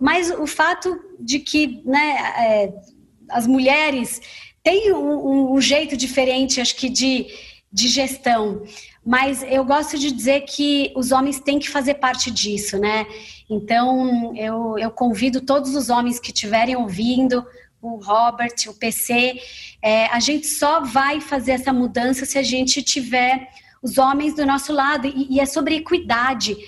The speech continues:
Jamais é sobre, "Ai, as mulheres." Não, é sobre equidade, é sobre de dar oportuni-, é sobre dar oportunidade pra quem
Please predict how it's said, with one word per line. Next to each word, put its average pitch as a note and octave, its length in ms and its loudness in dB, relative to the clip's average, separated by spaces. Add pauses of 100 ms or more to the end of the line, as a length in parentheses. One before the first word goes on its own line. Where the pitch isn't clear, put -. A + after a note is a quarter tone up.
(440)
Jamais C#4+ 560 2
é D#4 60 -4
sobre, B3 400 0
"Ai, A#3+ 380 0
as A3 160 -2
mulheres." A#3 580 2
Não, E4+ 340 2
é C#4 60 0
sobre D#4 280 -2
equidade, C#4+ 600 0
é - 20 -2
sobre C4+ 300 -2
de C4+ 120 -2
dar C4+ 160 4
oportuni-, C#4+ 480 0
é A#3 120 -2
sobre C4 260 -4
dar C4+ 140 4
oportunidade C4 640 0
pra C4+ 160 -4
quem C4+ 400 -2